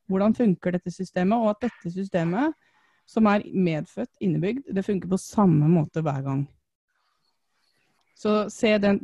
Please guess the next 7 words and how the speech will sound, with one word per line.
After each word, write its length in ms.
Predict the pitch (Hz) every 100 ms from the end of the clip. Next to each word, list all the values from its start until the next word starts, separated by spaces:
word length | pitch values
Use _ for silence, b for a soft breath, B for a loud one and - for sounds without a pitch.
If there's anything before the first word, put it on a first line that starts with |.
| 185
det 160 | 185 175
som 200 | - 196
er 320 | 175 180 185 - _ _
konstant 540 | - 214 - - 156 151 -
der, 240 | 214 247 - _ _ 190
eh, 680 | 185 190 190 185 185 185 190
kontra 600 | - 170 165 185 190